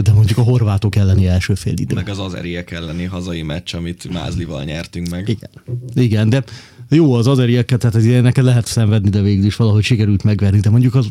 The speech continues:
Speaker 1: például Horvátországban az, az mi volt? Tehát azt el nem tudom képzelni, hogy mondjuk Rossi vagy a stáb az bármi hasonlót mondott volna, mint ami aztán a pályán történt. Tehát az, az ilyen,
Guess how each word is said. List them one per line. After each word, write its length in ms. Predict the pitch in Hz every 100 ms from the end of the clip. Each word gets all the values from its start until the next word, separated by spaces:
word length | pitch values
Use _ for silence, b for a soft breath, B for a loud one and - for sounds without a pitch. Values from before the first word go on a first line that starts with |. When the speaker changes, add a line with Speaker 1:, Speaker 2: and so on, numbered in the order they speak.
| -
Speaker 1:
például 220 | 156 120
Horvátországban 800 | 131 120 110 104 120 - 113 107
az, 240 | 113 101 - - -
az 180 | 98 104
mi 100 | 113
volt? 300 | 92 98 92
Tehát 240 | - 98 104
azt 180 | 104 B B B B - 131 180
el 160 | 147
nem 120 | 131
tudom 240 | 113 123 101
képzelni, 400 | 123 101 98 92
hogy 200 | 98 98
mondjuk 240 | 107 107
Rossi 320 | 123 120 -
vagy 160 | 110 110
a 60 | 117
stáb 400 | - 110 98 98
az 480 | 101 92 - 98 - - B B B
bármi 300 | 117 127 117
hasonlót 500 | 123 117 120 117 110
mondott 300 | 117 110 104
volna, 200 | 110 101
mint 200 | 107 104
ami 140 | 107
aztán 240 | 104 - 110
a 40 |
pályán 400 | 101 101 101 101
történt. 640 | 107 101 - 98 95 -
Tehát 200 | - 117
az, 100 | 123
az 120 | 120 120
ilyen, 240 | 127 123